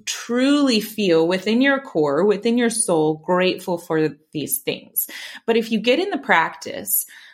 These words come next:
I love to do it in the morning. I love to do it even in the middle of the day when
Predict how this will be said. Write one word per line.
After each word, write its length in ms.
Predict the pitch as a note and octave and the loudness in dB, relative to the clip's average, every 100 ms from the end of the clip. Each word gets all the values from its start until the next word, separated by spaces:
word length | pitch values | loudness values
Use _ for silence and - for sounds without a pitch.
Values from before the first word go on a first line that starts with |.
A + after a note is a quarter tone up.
| _ - | _ 0
I 120 | G#3+ | 2
love 320 | A#3+ A#3+ B3+ | 4 2 0
to 120 | C4+ | -6
do 220 | G#3+ A3+ | -2 0
it 80 | A3+ | 2
in 100 | G#3 | 2
the 60 | F#3+ | 0
morning. 480 | F3+ D#3 D#3 E3+ F#3+ | -2 -2 -2 -2 -2
I 120 | F#3 F#3 | 0 2
love 340 | F#3 G3 G#3 | 2 2 0
to 120 | - | -4
do 220 | F3+ E3+ | 0 2
it 200 | E3 D#3+ - | 4 2 -2
even 240 | G#3 G3+ G#3 | -4 -2 0
in 100 | F#3+ | 0
the 80 | F3 | -2
middle 380 | F3 G3+ A#3+ | 0 2 4
of 100 | A3 | 2
the 100 | F#3+ | 0
day 420 | D#3+ E3 D#3 D#3+ D#3+ | -2 2 4 4 2
when 640 | D#3+ E3 D#3 D#3 D3+ D3+ | 0 -2 -2 -2 -4 -8